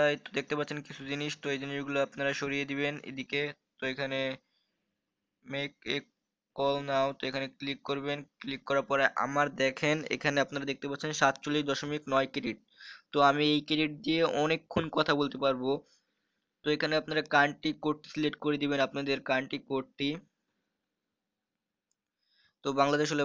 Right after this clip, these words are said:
বাংলাদেশ, ইউনাইটেড স্টেটস বা যারা যারা ভারত বা ইন্ডিয়াতে, ইন্ডিয়া, তো তাদের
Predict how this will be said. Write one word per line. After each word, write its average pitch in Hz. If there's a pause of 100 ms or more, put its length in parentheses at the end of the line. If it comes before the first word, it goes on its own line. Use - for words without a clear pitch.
বাংলাদেশ, 139 (400)
ইউনাইটেড 139 (200)
স্টেটস 139 (140)
বা 131 (720)
যারা 123
যারা 139 (120)
ভারত 131 (680)
বা 127 (140)
ইন্ডিয়াতে, 135 (240)
ইন্ডিয়া, 135 (2250)
তো 135
তাদের 131